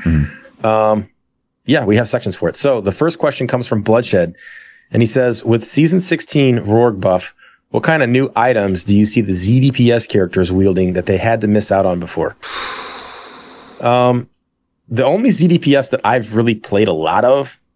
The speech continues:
Speaker 2: or I guess that I really thought of, was the Z Necro.
Speaker 1: Mm-hmm.
Speaker 2: And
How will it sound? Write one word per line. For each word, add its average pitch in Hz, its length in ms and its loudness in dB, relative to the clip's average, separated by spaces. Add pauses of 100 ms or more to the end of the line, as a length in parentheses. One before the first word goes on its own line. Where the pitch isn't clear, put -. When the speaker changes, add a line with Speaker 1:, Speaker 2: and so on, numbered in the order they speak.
(960)
Speaker 2:
or 113 200 2
I 113 60 0
guess 131 200 -2
that 110 140 0
I 101 40 2
really 98 220 0
thought 95 260 0
of, 82 280 -4
was 98 260 0
the 95 80 0
Z 104 220 2
Necro. 85 420 0
Speaker 1:
Mm-hmm. 98 380 2 (1000)
Speaker 2:
And 127 300 0